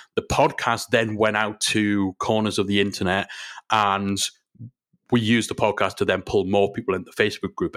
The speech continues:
And that, that just nicely ticked over and, and, and grew and grew and grew. Now, this was all happening as we were, we were still, we, we didn't know whether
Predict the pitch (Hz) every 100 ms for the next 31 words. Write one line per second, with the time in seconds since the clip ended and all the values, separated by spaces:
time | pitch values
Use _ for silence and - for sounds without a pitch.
0 | - 107 101 104 120 120 - 123 135 -
1 | 123 110 - - - - - - _ _
2 | _ - 104 110 120 117 - 113 - 113
3 | 101 101 101 107 117 101 98 98 98 95
4 | 90 101 98 92 104 98 92 92 87 107
5 | 104 87 - - - 113 107 104 - _
6 | _ - 107 160 - 160 151 156 139 131
7 | 120 131 127 120 - 123 123 120 113 120
8 | 110 110 104 101 - - 110 107 104 -
9 | - 131 156 190 180 - - - - -
10 | 147 - 196 208 196 131 120 120 123 -
11 | - 117 123 120 113 107